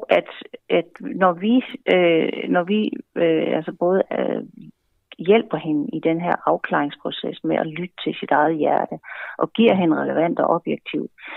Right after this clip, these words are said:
information, der gør hende bedre i stand til at træffe sit valg på, på så oplyst et grundlag som muligt, så tror vi på, at, øh, at flere kvinder vil, vil, øh,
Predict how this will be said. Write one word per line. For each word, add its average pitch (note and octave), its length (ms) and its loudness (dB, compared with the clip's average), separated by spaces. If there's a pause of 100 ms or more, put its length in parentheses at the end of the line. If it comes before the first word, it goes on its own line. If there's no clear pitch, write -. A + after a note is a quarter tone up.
(260)
information, D#3+ 600 2
der D3+ 160 4
gør C#3+ 120 4
hende D3 180 0
bedre D#3 140 6
i - 120 -4
stand B3+ 160 6 (100)
til E3+ 80 2
at - 180 -2
træffe - 320 -2 (300)
sit - 160 -8
valg D#3 180 4 (100)
på, D3+ 180 -6
på C#3 100 -6
så - 60 -2
oplyst D3+ 320 0
et - 80 -8
grundlag D3+ 320 2
som D3 100 -2
muligt, D#3 320 -6 (800)
så G#3 80 6 (160)
tror G#3+ 200 4
vi F3+ 140 -4 (120)
på, F3 80 4 (200)
at, - 200 -6 (340)
øh, - 360 -4 (180)
at - 60 -4 (360)
flere D#3+ 220 0 (100)
kvinder D#3+ 220 -2
vil, D#3 320 -8 (420)
vil, D3 260 -6 (160)
øh, B2+ 160 -6